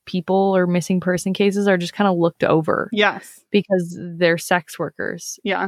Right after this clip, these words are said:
Speaker 1: And,
Speaker 2: exactly.
Speaker 1: and, and sometimes people, it takes a while for people to realize that something's wrong and that they're gone, and then by that time, police are like, "Well, blah, blah, blah." So I, I'm really grateful for this.
Speaker 2: Yeah.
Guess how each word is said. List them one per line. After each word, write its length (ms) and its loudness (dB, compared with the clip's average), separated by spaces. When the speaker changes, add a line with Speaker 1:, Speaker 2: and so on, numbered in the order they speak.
Speaker 1:
And, 120 -2
Speaker 2:
exactly. 420 -2
Speaker 1:
and, 100 -6
and 200 0
sometimes 520 0
people, 640 2
it 120 -4
takes 300 -2
a 20 0
while 220 4
for 160 -8
people 260 -6
to 80 0
realize 440 2
that 220 2
something's 480 -2
wrong 420 2
and 80 -4
that 100 -6
they're 120 -2
gone, 440 4
and 80 -2
then 80 -2
by 160 0
that 260 0
time, 400 -4
police 340 -12
are 40 -8
like, 180 -10
"Well, 500 -2
blah, 300 -6
blah, 0 -
blah." 460 -2
So 480 0
I, 180 2
I'm 240 -2
really 140 -2
grateful 380 -8
for 120 -12
this. 400 -10
Speaker 2:
Yeah. 80 -20